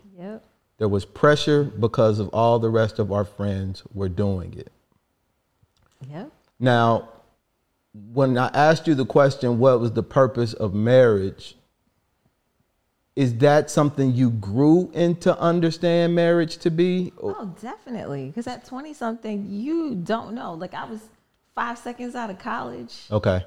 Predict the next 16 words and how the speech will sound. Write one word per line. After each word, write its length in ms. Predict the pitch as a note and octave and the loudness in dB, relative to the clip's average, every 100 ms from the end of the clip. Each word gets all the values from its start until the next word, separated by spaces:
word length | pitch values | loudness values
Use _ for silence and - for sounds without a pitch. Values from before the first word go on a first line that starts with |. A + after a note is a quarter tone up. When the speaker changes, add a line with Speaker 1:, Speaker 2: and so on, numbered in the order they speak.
| - | -10
Speaker 1:
And 180 | F#3 F3 | -14 -8
five 240 | G3+ G#3+ G#3+ | -4 -4 -6
seconds 280 | G#3+ G#3+ | -8 -8
into 180 | G#3+ G#3+ | -8 -8
real 200 | G3+ G3+ | -8 -8
life. 560 | F#3+ G3+ C#3+ - - _ _ _ _ _ _ | -8 -8 -10 -18 -20 _ _ _ _ _ _
Like, 220 | F3 E3 - _ _ _ _ _ _ _ | -8 -8 -12 _ _ _ _ _ _ _
there 160 | G3 G3+ | -4 -4
wasn't 300 | G3 F#3 G3 | -6 -8 -10
even 220 | F#3 E3 | -8 -6
enough 240 | E3+ E3+ | -6 -6
time 240 | - E3+ D#3 | -6 -8 -6
for 100 | D#3+ | -8
me 140 | D#3 | -8
to 100 | - | -8
understand 1200 | D#3 D3+ D3 - _ - D#3 D#3+ C#3+ C3+ C3 | -8 -8 -10 -16 _ -12 -8 -6 -6 -8 -10